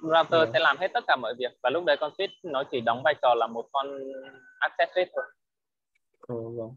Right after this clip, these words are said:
Speaker 2: Còn đâu muốn nó chuyển mạch là phải nó cấp I P rồi nó, nó định tuyến luôn.
Speaker 1: Không, chuyển mạch thì con Switch nào cũng là chuyển mạch rồi. Nhưng mà, nhưng mà để
Speaker 2: Vâng.
Speaker 1: cho nó, ừm, giảm tải, ờ, tất cả mọi việc từ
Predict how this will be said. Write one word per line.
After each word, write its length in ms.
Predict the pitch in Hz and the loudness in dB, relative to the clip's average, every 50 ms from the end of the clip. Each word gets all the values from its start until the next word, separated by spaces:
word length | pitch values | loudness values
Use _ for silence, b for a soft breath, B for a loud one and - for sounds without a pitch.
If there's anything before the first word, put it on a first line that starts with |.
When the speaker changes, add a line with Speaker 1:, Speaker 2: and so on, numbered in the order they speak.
| _ | _
Speaker 2:
Còn 200 | - 120 120 120 | -2 0 0 0
đâu 240 | 131 139 135 127 127 127 | 0 0 0 0 0 0
muốn 160 | 127 127 127 | 0 2 2
nó 80 | 131 147 | 0 0
chuyển 180 | - 151 123 120 | 0 0 -2 0
mạch 160 | 117 113 113 | -2 -2 0
là 160 | 117 110 107 107 | -2 -2 -2 -2
phải 240 | - 113 85 - - - _ _ | -2 -4 -4 -4 -8 -14 _ _
nó 380 | - 127 117 113 113 117 123 - - | -8 -4 0 2 4 4 2 2 0
cấp 100 | 202 196 - - | -2 -2 0 -2
I 340 | 143 143 139 - 151 147 139 | -2 -2 -2 -2 -2 -2 0
P 20 | |
rồi 100 | 127 120 117 | -2 -2 -2
nó, 140 | 113 113 120 131 139 151 151 | -2 -4 -4 -4 -8 -8 -6
nó 120 | 143 120 123 | -6 -4 -4
định 140 | 143 - - | -4 -6 -4
tuyến 120 | - 123 120 | -4 -4 -2
luôn. 80 | 127 | 2
Speaker 1:
Không, 360 | - 185 202 208 180 151 - _ _ _ | 4 4 6 4 2 -2 -6 _ _ _
chuyển 180 | - 185 160 156 | 4 4 6 6
mạch 180 | 170 170 160 - | 4 4 4 4
thì 120 | 170 160 - - | 2 2 2 2
con 140 | - 185 185 | 2 2 2
Switch 180 | - 233 247 233 | 4 0 2 4
nào 140 | 196 165 147 | 4 2 2
cũng 180 | 160 185 208 | 2 -2 0
là 100 | 208 175 | 0 0
chuyển 220 | 147 - 131 120 120 | 0 0 -4 -2 0
mạch 140 | 123 123 - - | -2 -2 -2 -2
rồi. 220 | 127 127 127 127 - _ _ _ _ _ - - _ _ _ - | -4 -2 -4 -6 -10 _ _ _ _ _ -20 -20 _ _ _ -6
Nhưng 100 | 170 175 | 0 2
mà, 140 | 165 156 143 139 143 | 4 2 2 2 -6
nhưng 280 | 147 151 156 175 175 | -8 -2 -2 0 4
mà 120 | 170 165 156 | 4 4 6
để 180 | 156 139 123 | 6 4 4
Speaker 2:
Vâng. 60 | 113 156 | 4 2
Speaker 1:
cho 80 | 151 | 2
nó, 480 | 156 151 143 143 151 165 175 185 185 180 180 185 180 180 175 175 175 - _ _ _ _ _ _ _ _ _ _ | 2 4 4 4 4 4 2 2 0 -4 -6 -12 -12 -14 -14 -16 -18 -20 _ _ _ _ _ _ _ _ _ _
ừm, 340 | 156 156 151 151 151 156 156 151 147 147 147 147 151 | -18 -16 -14 -14 -12 -6 -2 0 2 2 2 2 2
giảm 160 | 147 120 117 - | 2 2 4 2
tải, 440 | 135 123 113 101 95 95 - - _ _ _ _ _ _ _ _ _ _ | 2 4 4 2 0 -4 -8 -12 _ _ _ _ _ _ _ _ _ _
ờ, 140 | - 113 113 - - _ _ _ _ _ _ _ _ _ _ _ _ _ _ _ _ _ _ _ _ _ | -10 -10 -10 -10 -12 _ _ _ _ _ _ _ _ _ _ _ _ _ _ _ _ _ _ _ _ _
tất 80 | - 214 214 | -2 0 2
cả 100 | 202 139 | 0 0
mọi 200 | 127 127 135 135 | 0 0 -2 0
việc 180 | 139 139 123 - _ | 0 -2 -4 -2 _
từ 120 | 135 | -8